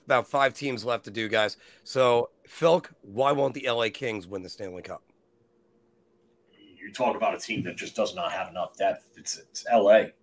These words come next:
Speaker 2: L A just does not have enough depth overall. I, I, I like Anze Kopitar.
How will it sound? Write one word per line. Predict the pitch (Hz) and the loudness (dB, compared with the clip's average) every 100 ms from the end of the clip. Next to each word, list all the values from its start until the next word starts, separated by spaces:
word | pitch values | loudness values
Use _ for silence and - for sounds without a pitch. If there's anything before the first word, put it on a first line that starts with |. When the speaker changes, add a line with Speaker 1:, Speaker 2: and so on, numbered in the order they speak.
| _ _ _ _ _ 110 | _ _ _ _ _ 4
Speaker 2:
L | 117 113 | 6 8
A | 107 | 6
just | 101 95 - | 2 -6 -8
does | 90 - | -10 -10
not | 92 95 107 110 - | -12 -4 2 4 2
have | 98 95 | 0 -4
enough | 92 95 - | -4 -6 -2
depth | 98 92 104 | -4 -2 -4
overall. | 92 92 92 98 95 90 - - - - | -4 -4 2 4 4 0 -12 -16 -16 0
I, | 123 127 | 6 6
I, | 127 123 | 6 6
I | 127 123 | 6 8
like | 123 120 123 123 | 8 10 8 6
Anze | 123 117 113 | 4 4 2
Kopitar. | 123 117 110 120 120 110 | 4 2 4 8 8 8